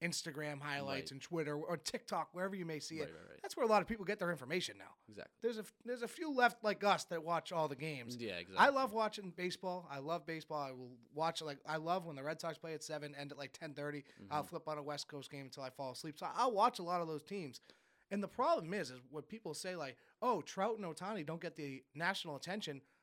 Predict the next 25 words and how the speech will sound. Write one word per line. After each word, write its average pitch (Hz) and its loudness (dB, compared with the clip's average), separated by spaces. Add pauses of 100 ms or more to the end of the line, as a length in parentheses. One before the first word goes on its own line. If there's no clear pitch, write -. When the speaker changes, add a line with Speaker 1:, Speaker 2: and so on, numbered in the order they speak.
(260)
Speaker 1:
because 156 -4
they're 160 -2
on 165 0
the 143 -4
West 156 -4
Coast. - -8 (360)
They 160 0
play 156 -2 (360)
at 156 -8
ten 185 -4
thirty, 160 -2 (140)
ten 165 -2
o'clock. 202 -2 (120)
They 147 -2
play 175 -4
late. 175 0
Nobody 180 0
on 180 -2
the 170 -6
East 185 -8
Coast - -6
watches 151 -6
those 143 -6
games." 151 -6 (120)
Speaker 2:
Right. - -18